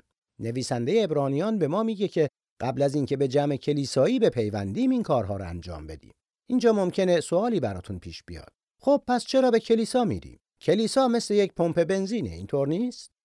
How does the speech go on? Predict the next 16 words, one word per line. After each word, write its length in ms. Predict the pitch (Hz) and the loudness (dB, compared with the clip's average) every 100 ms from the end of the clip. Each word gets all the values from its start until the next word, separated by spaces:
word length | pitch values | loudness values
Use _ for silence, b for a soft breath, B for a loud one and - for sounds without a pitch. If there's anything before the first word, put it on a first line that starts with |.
| - | -8
آیا 300 | 120 139 160 | -2 4 4
همهٔ 380 | 139 180 240 190 | 4 2 2 2
ما 160 | 180 | 2
به 80 | 156 | 2
کلیسا 440 | - 160 147 165 | 0 -2 0 0
نمیریم 420 | 160 139 170 226 226 | 2 0 -2 -4 -4
که 100 | 226 | -2
تشویق 420 | 214 202 214 208 | -2 -4 -6 -4
بشیم؟ 440 | 208 202 208 220 _ _ _ - | -6 -6 -8 -10 _ _ _ -4
آیا 260 | 143 156 | 0 2
به 100 | 151 | 2
این 200 | 170 240 | 2 2
دلیل 280 | 196 180 175 | 2 2 0
به 100 | 151 | -2
کلیسا 440 | - 147 123 147 | 0 -2 -2 -2
نمیریم؟ 640 | 120 113 175 185 220 220 | 0 -2 -4 -4 -6 -8